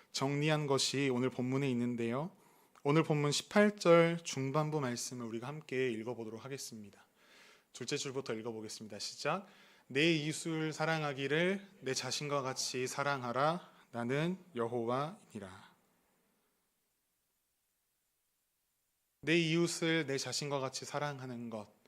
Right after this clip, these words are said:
그것이 거룩이라고 하나님께서 말씀하십니다. 거룩은 나 혼자 독야청청해서 절개와 지조를 지키는 것,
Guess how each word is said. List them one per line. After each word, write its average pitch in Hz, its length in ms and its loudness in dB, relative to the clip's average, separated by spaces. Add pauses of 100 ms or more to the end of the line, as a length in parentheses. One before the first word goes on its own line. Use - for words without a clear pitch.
(340)
그것이 127 320 0
거룩이라고 139 640 2
하나님께서 123 720 -4
말씀하십니다. 120 1200 -6 (1600)
거룩은 151 760 4 (220)
나 127 180 4
혼자 147 720 0 (220)
독야청청해서 147 1400 -2 (420)
절개와 135 720 6
지조를 143 520 4
지키는 120 580 -4
것, 104 140 -14